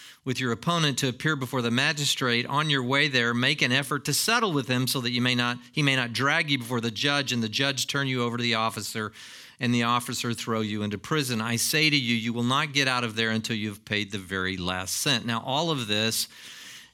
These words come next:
needs to be looked at as a group, but we're gonna break it down into two weeks, and next week we'll get again into this, uh, next week. So this morning I'm gonna look at this idea of division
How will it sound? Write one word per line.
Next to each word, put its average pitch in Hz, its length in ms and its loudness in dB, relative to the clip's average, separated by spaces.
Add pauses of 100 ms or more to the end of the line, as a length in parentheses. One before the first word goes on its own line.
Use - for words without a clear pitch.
needs 156 380 2
to 160 100 -4
be 143 160 2
looked 135 320 0
at 123 480 0
as 113 260 -2
a 104 120 0
group, 113 720 0
but 117 160 -6
we're 117 140 -4
gonna 120 180 0
break 123 340 0
it 117 100 -2
down 117 260 0
into 101 180 0
two 120 260 -2
weeks, 110 300 -2
and 104 160 -2
next 110 260 -2
week 104 220 -6
we'll 101 80 -8
get 104 260 -2
again 107 320 -2
into 98 240 -4
this, 92 460 -4
uh, 95 80 -8
next 98 240 -6
week. 101 140 -8
So 120 100 -2
this 120 240 -2
morning 170 320 2
I'm 113 80 0
gonna 113 140 0
look 113 260 -2
at - 80 -8
this 107 220 -6
idea 104 520 -2
of 92 140 -6
division 92 760 -4